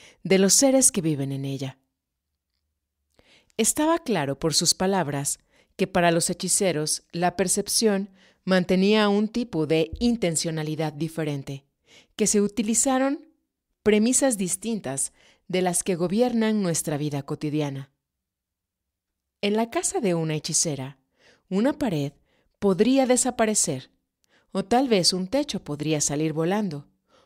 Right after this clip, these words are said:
o una puerta que no estaba ahí antes podría abrirse de repente. Sería congruente con la forma de percibir del hechicero con su configuración energética,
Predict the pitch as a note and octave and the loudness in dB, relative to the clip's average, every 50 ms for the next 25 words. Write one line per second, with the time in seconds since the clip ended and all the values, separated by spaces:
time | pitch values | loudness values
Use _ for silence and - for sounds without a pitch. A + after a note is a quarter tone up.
0 | _ _ - E3+ E3+ F3 F3+ G3+ A3 A#3 A3 A3+ - B3 C#4+ C#4+ - - C3 - | _ _ 0 2 4 6 6 6 6 4 4 4 4 4 4 4 0 -4 -6 -6
1 | C#3+ C#3+ D3 D3+ C#3+ - - E3 D3 D#3 D#3+ D#3+ D#3+ D#3+ E3+ F#3 F#3+ G3 - - | -6 -6 -4 -4 -4 -4 -4 -4 -4 -2 -2 -2 0 0 -2 -2 -2 -4 -4 -6
2 | D3+ D#3 - - - _ - _ _ - - G#3+ G#3 A#3 B3 C#4 C4+ C4 B3+ G#3+ | -6 -4 -6 -8 -8 _ -20 _ _ -2 0 2 2 4 4 4 6 6 6 4
3 | G#3 G#3+ B3 C#4 C#4+ C#4 C4+ - A#3 G3+ G3+ G3+ G#3 G3+ G3+ - F3+ D3 C3 C3 | 4 4 4 4 2 2 2 2 2 2 2 2 2 0 0 2 0 0 0 -2
4 | - C3+ C3+ - _ _ _ _ _ _ _ _ _ _ _ _ _ _ _ _ | -8 -10 -10 -12 _ _ _ _ _ _ _ _ _ _ _ _ _ _ _ _
5 | _ _ _ - - - A#3 A3+ B3 C4 C#4 C#4+ C#4 C#4+ B3+ A#3 G#3 F#3+ F3+ E3+ | _ _ _ -4 0 2 4 6 6 6 4 6 6 6 6 6 6 4 4 4
6 | E3+ G3 A3+ G#3+ - B2 B2 C#3+ - - E3 E3 E3 D#3+ D#3+ - G3+ G3+ F#3+ F#3+ | 4 2 2 0 -2 -4 -8 -8 -8 -6 -4 -2 -2 -2 -2 0 0 0 2 2
7 | F#3 F3+ F#3+ F#3 - G#3 G#3+ - - F#3 D3+ D3 D3 D3+ C#3+ - _ - - D#3 | 2 2 0 0 0 -2 -2 -2 -4 -4 -4 -4 -4 -4 -6 -8 _ -8 -2 0
8 | F3 F3 F3 E3+ - F#3 F3+ - A3 G3 E3 D3 C#3+ D3 - _ _ - _ _ | 2 2 0 0 -2 -2 -2 0 0 0 0 0 -2 -6 -8 _ _ -20 _ _
9 | _ _ - G3+ G3 F#3 - - - A#3 A#3 - A#3 A3+ - A#3 G#3 F#3+ F#3+ F#3 | _ _ 2 2 4 4 4 2 2 2 4 2 2 2 2 0 2 2 2 2
10 | F3 - - - D#3+ D#3+ D3+ D3+ D3+ D3 D#3 - - F3+ - - C3 - - C#3+ | 4 2 2 2 2 -2 -4 -4 -6 -8 -8 -8 -8 -8 -8 -8 -10 -10 -10 -10
11 | C#3 C#3 | -10 -12